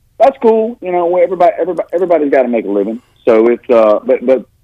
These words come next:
to, to run at the, to run at the national level, you know, there's only,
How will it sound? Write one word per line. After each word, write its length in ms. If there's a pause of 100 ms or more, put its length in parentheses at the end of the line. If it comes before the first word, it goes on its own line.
(180)
to, 340
to 80
run 300
at 100
the, 260 (200)
to 60
run 120
at 80
the 80
national 360
level, 380 (300)
you 80
know, 120
there's 140
only, 360